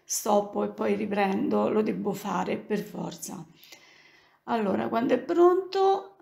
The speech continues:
eh, ben amalgamato, possiamo iniziare a mettere lo zucchero in tre volte.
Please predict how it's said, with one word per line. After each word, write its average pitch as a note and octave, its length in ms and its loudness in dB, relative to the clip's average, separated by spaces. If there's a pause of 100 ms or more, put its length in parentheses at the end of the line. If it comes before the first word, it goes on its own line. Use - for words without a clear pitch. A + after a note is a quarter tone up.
eh, G#3 280 -6
ben G#3+ 240 -4
amalgamato, A#3+ 1160 0
possiamo A#3+ 360 -2
iniziare B3 460 2
a A3+ 40 0
mettere A#3 400 -4
lo C#4+ 200 0
zucchero A3 880 -2
in C#4+ 180 2
tre A#3 240 2
volte. G#3 960 0